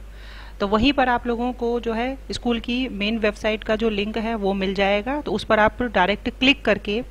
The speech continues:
और पहुंच सकते हैं main website पर। उसके बाद announcement section में आना है,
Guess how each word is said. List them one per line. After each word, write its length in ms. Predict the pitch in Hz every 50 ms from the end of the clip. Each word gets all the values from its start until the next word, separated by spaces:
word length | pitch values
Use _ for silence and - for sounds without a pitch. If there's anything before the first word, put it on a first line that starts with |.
| - - - - - - - - - -
और 240 | 185 180 196 202 247
पहुंच 320 | - - 214 190 233 240 -
सकते 260 | - 220 - - 214
हैं 180 | 208 233 240 233
main 180 | 208 202 208
website 440 | 196 208 208 196 - 233 220 226 220 -
पर। 160 | - 285 302
उसके 240 | - 208 - - 220
बाद 160 | 208 214 - -
announcement 520 | 196 190 190 202 208 - - 214 220 220
section 360 | - 214 196 - - 226 214
में 100 | 220 214
आना 280 | - 185 196 196 208 220
है, 220 | 220 262 302 320